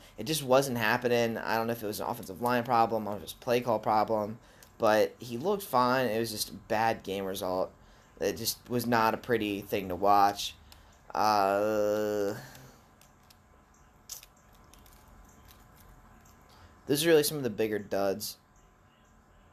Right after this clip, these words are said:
that I wanted to talk about. Uh, um, going into rankings. So I'm gonna finish all these with rankings.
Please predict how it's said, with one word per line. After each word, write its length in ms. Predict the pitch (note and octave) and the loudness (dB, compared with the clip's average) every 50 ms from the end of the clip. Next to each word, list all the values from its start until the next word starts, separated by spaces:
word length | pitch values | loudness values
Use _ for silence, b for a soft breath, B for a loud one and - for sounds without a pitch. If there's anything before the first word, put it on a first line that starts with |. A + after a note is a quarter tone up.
| _ _ - - - - | _ _ -20 -20 -14 -8
that 100 | - F#2 | -4 -2
I 20 | F2+ | -2
wanted 220 | F#2+ F#2+ F#2+ G2 | -2 -2 -2 -4
to 80 | F#2 E2+ | -6 -6
talk 260 | - A#2 G2 G#2 G#2 | -6 -6 -6 -6 -6
about. 480 | G2 E2+ G2 G2+ G2 G2 G2+ G2 - - - | -2 -2 0 2 2 2 2 0 -2 -4 -6
Uh, 400 | - D2+ E2+ F#2 F2+ F#2 G2 G2+ G#2 G2+ G2 G2 G2 B2 - - _ _ - - - - - _ _ _ _ - - - - - _ _ _ - _ - - _ _ _ - _ _ - b b b b b b b b b | -4 -2 0 0 0 0 0 -2 -4 -8 -10 -12 -12 -14 -18 -20 _ _ -20 -20 -20 -20 -20 _ _ _ _ -20 -20 -20 -20 -20 _ _ _ -20 _ -20 -20 _ _ _ -20 _ _ -20 b b b b b b b b b
um, 260 | - E2+ G#2 G#2+ G#2+ G2+ | -2 0 0 0 0 4
going 380 | - B2+ C3 C#3+ D3+ D#3 C#3+ | 6 6 8 8 6 4 2
into 1600 | C#3 C#3 C#3 C3+ C3 C3 C3 - - - - - - C3+ C3 B2 A#2+ A#2+ A#2+ A#2 A#2 A2+ A2+ A2+ A2 A2+ A2+ A2+ A2 A2 A2 A2+ A#2+ - - - - - - | 0 0 0 0 0 -2 -6 -8 -12 -12 -8 -8 -4 -2 0 0 2 2 2 2 2 0 0 0 0 -2 -2 -2 -2 -4 -4 -6 -12 -20 -20 -20 -20 -8 -2
rankings. 420 | C3 C3+ C#3 C3 A#2 G2 F#2 F2 | 0 2 2 2 0 -4 -4 -4
So 300 | - - - G#2 A2 A2 | -6 -4 2 6 6 6
I'm 100 | A2+ C3 | 6 6
gonna 120 | C3+ C3 B2+ | 2 0 0
finish 320 | - C3+ C3 C3 B2 - | 2 4 4 4 6 6
all 180 | C3 B2+ B2+ B2+ | 6 6 8 6
these 280 | A#2+ A#2+ B2+ B2+ B2 | 6 4 2 2 0
with 120 | - G2+ F#2+ | -4 -8 -2
rankings. 640 | A2+ A2+ A#2 B2 A#2+ A#2 A#2 A#2+ A#2+ A#2+ A#2 - | 0 2 2 2 2 2 2 2 2 0 -2 -4